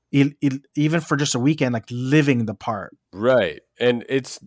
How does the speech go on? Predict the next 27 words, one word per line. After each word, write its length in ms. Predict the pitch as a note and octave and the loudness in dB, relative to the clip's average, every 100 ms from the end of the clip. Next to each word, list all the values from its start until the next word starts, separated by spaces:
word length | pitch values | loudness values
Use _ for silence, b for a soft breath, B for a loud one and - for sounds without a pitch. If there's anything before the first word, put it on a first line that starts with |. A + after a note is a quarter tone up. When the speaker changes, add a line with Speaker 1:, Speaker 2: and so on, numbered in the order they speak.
| - | -4
Speaker 2:
it 180 | C3+ G#2+ | -4 2
definitely 340 | C#3 D#3+ D#3+ | 2 2 0
doesn't 280 | C#3 B2 A2+ | 2 0 0
go 180 | A2 G#2+ | 2 2
into 380 | G#2+ G#2 G#2+ G2+ | 2 -2 -6 -6
the 340 | F#2+ F#2 F2+ | -4 -6 -4
intensity 640 | G#2 F#2+ G#2 G2 - G2+ F#2 | -6 -6 -6 -6 -8 -8 -6
that 140 | F2+ | -4
a 40 | F2+ | -2
lot 180 | F2+ F2 | -2 -4
of, 80 | |
like, 160 | E2+ E2 | -6 -10
the 140 | E2 D2+ | -10 -8
S 140 | F2 | -6
C 200 | - F2+ | -6 -4
A 100 | F2 | -4
stuff 520 | F2+ - F2 E2+ - - | -6 -2 -2 -2 -6 -14
and, 180 | F2 E2+ | -8 -8
like, 200 | E2 D#2+ A2+ | -6 -6 -4
Speaker 1:
Mm-hmm. 140 | A#2+ D#2 D#2 | -4 -4 -6
Speaker 2:
uh, 40 | D#2 | -8
the 160 | F2 | -12
Civil 280 | E2+ G#2+ F#2 | -10 -10 -8
War 160 | F2+ F#2 | -8 -6
reenactors 720 | F#2+ F#2 F2 - F#2 F2+ F2+ | -4 -2 -2 -4 -6 -8 -10
and 120 | F#2 | -10
things 480 | F#2 F#2+ F2+ - - | -6 -6 -6 -12 -18